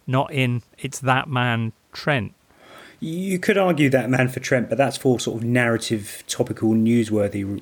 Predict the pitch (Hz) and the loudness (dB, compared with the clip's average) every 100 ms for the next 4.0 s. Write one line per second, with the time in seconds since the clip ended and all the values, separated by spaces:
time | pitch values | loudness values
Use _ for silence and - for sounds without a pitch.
0 | - 123 117 110 104 104 95 92 90 - | -6 0 2 2 2 2 0 -2 -6 -2
1 | 123 104 117 - 107 107 104 107 117 110 | -2 0 -4 -2 -2 -2 -2 -2 0 -2
2 | - 104 95 95 98 - 127 123 117 110 | -6 -8 -8 -10 -14 -6 -2 0 0 -2
3 | 131 131 139 131 - 156 147 123 104 | 0 2 4 2 2 2 4 2 0